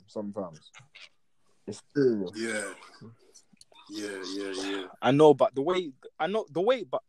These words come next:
Speaker 3: deep it though. The way Ramos carries him, yeah, is good, but the w-, you,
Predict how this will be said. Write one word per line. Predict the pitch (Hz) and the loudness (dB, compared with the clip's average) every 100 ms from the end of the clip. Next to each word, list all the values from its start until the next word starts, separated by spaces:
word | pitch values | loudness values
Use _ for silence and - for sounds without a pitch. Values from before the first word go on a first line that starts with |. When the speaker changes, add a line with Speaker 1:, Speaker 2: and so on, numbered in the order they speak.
| - - _ _ | -16 -20 _ _
Speaker 3:
deep | 180 190 | -10 -6
it | - | -8
though. | 98 80 _ - _ | -8 -16 _ -20 _
The | 135 | 2
way | 185 208 | 4 6
Ramos | 226 202 185 | 4 2 -8
carries | - 170 143 117 | -4 -4 -4 -8
him, | 107 | -14
yeah, | 107 104 127 _ | -12 -10 -12 _
is | 117 110 | -16 -4
good, | 156 147 165 - _ _ _ 110 | 4 4 4 -10 _ _ _ 0
but | 123 127 - _ _ _ _ _ _ - | 2 4 0 _ _ _ _ _ _ -8
the | |
w-, | 131 - | -8 -8
you, | 143 151 156 | -10 -8 -8